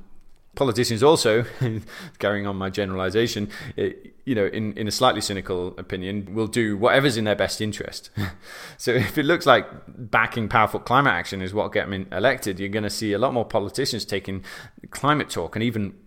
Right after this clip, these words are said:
walking the sort of climate walk, you know, not just talking the talk. And so, you know, and with elections coming in the U S and the U K and, and a number of other places, politicians are paying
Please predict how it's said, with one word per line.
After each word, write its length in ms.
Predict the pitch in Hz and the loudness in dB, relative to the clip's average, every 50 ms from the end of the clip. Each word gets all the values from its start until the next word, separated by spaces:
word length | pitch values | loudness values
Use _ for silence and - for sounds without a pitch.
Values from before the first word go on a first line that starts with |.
| - - | -20 -14
walking 720 | - 104 110 117 113 104 - - 104 95 95 95 101 - - - | -8 -2 2 2 2 2 0 -4 -6 -6 -6 -8 -10 -14 -18 -18
the 160 | - 98 98 | -14 -14 -12
sort 220 | - - 101 98 | -10 -8 -8 -8
of 80 | 87 - | -8 -10
climate 380 | - - 98 98 98 92 - - | -8 -4 -4 -4 -4 -4 -6 -4
walk, 400 | 101 113 117 107 92 - - 95 | 0 2 2 2 0 -2 -8 -10
you 60 | 90 | -8
know, 140 | 92 92 95 | -6 -6 -6
not 200 | 98 101 87 98 | -6 -6 -6 -6
just 180 | 101 - - | -8 -8 -6
talking 220 | - 98 92 - 90 | -8 -8 -8 -8 -12
the 80 | 90 | -10
talk. 280 | - - 107 95 95 - | -4 -2 -2 -2 -2 -2
And 140 | 101 98 - | -6 -2 2
so, 160 | 113 117 104 - - - - - - - - - - - | 2 2 2 0 -6 -14 -14 -16 -16 -18 -18 -18 -12 -6
you 100 | 131 131 | -2 0
know, 140 | 123 110 | 0 2
and 100 | 110 113 | 2 4
with 100 | 123 127 | 2 2
elections 460 | 117 117 123 147 151 - - 147 135 - | 4 4 4 4 4 2 0 -2 -2 0
coming 540 | - 147 147 151 147 147 151 147 139 - - | -2 -2 -2 0 -2 -2 -2 -2 -4 -4 -4
in 100 | - 117 | -2 -2
the 80 | 117 | 0
U 160 | 113 120 131 143 | 4 6 6 6
S 280 | 147 147 143 - - | 4 4 0 -2 -2
and 180 | - 135 165 170 | -2 0 0 2
the 60 | 147 | 2
U 100 | 135 131 | 2 2
K 400 | - - 107 101 104 107 110 110 | 0 0 0 0 0 0 0 -2
and, 200 | 85 67 107 110 | -4 -4 -4 -4
and 460 | 107 110 - - - - - 139 156 | -4 -6 -6 -10 -14 -6 -4 -2 0
a 40 | 156 | 2
number 240 | 135 123 117 117 117 | 2 2 4 4 4
of 60 | 107 | 4
other 140 | 110 104 101 | 4 2 2
places, 380 | - 127 139 143 - 123 - | 4 4 2 4 2 -2 -4
politicians 720 | - - - - - 117 131 151 - 175 165 - 156 113 | -6 -10 -16 -10 -4 -2 -2 -2 0 -2 -2 -2 -2 -2
are 40 | 120 | -4
paying 440 | - - 123 110 110 104 98 98 92 | -4 -4 -2 -2 -2 -2 -4 -6 -8